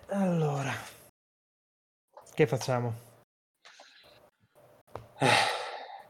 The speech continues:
Speaker 2: casa di Clo mi sembra l'unica soluzione per avere una speranza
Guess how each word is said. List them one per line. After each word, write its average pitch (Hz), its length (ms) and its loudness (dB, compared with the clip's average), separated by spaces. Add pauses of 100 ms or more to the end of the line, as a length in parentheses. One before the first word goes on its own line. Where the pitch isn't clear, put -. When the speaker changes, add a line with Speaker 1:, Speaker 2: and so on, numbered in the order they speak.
(600)
Speaker 2:
casa 117 260 6
di 113 160 2
Clo 101 300 2
mi 101 100 -4
sembra 98 340 2
l'unica 98 400 2
soluzione 98 760 4
per 90 220 0
avere 90 260 0
una 90 140 -2
speranza 87 1000 -2